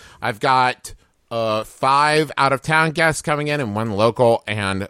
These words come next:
they're pretty great. It's gonna be a really great show. We had a lot of fun doing the March show. I'm not gonna tell you who the guests are, but trust me, it's,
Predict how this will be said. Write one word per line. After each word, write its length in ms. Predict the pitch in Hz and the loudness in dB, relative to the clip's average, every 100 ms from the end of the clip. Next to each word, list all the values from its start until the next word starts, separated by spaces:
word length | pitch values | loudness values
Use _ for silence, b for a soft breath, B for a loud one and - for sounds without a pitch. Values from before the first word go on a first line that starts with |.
| _ | _
they're 300 | 92 135 190 | -6 -4 -4
pretty 360 | 190 202 180 147 | -2 -2 0 2
great. 360 | 135 92 76 - | 0 0 -8 -4
It's 160 | 131 | -4
gonna 260 | 160 165 147 | 0 0 2
be 160 | 135 120 | 0 0
a 80 | |
really 240 | 117 143 139 | 0 0 0
great 220 | 131 127 | 0 -2
show. 340 | - 123 117 - B B | 0 2 2 -2 B B
We 80 | 117 | -4
had 80 | |
a 60 | 113 | 0
lot 160 | 120 123 | 0 0
of 60 | |
fun 160 | 135 120 | -4 -6
doing 240 | 113 117 | -4 -6
the 80 | 110 | -6
March 240 | 101 113 - | -6 -8 -6
show. 400 | 135 117 113 104 B | -2 0 0 -4 B
I'm 80 | - | -6
not 160 | 139 190 | -2 0
gonna 120 | 202 | 0
tell 180 | 190 180 | 0 0
you 80 | 170 | 2
who 80 | |
the 100 | 165 | 0
guests 300 | 151 156 - | 2 0 2
are, 220 | 123 98 - | 0 0 0
but 180 | 127 113 | -2 -2
trust 380 | - 160 - 156 | -2 -2 0 -2
me, 300 | 147 139 120 _ _ _ _ | 0 0 -2 _ _ _ _
it's, 360 | 139 123 - | -4 -2 -8